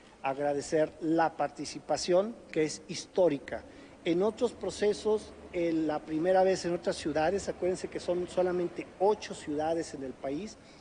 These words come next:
que, que ejercen este presupuesto participativo. Bueno,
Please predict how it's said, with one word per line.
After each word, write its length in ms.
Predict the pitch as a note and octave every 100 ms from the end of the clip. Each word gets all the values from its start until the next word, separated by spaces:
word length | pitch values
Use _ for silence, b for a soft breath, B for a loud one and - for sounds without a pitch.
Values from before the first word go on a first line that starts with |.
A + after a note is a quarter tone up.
| B B -
que, 340 | D#3 D3+ C3 B B B
que 140 | - D3+
ejercen 540 | - F#3 G3+ F#3 E3
este 240 | E3 - F3+
presupuesto 760 | F3 - D#3 - D#3+ - F3+
participativo. 1000 | - D3+ - D#3 D#3+ D#3+ D3+ G3 F#3+ A#3+ - B B B - - -
Bueno, 300 | F3 D#3+